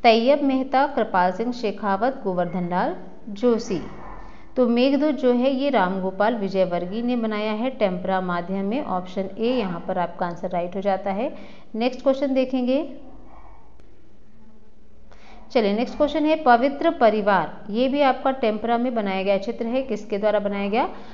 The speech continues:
रामगोपाल विजयवर्गीय, नित्यानंद महापात्र, कृपाल सिंह शेखावत, द्वारका प्रसाद शर्मा।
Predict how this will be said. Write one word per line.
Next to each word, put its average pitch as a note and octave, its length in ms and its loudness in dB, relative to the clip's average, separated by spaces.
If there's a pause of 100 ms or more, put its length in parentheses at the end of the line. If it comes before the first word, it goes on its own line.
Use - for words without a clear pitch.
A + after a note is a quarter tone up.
(180)
रामगोपाल C#4 580 4
विजयवर्गीय, G#3+ 720 0
नित्यानंद F#3+ 600 -2
महापात्र, A#3 680 0
कृपाल A#3+ 400 0
सिंह F#3+ 180 -6
शेखावत, B3 640 -2
द्वारका F3 440 -2
प्रसाद F#3 520 -4
शर्मा। E3+ 420 -2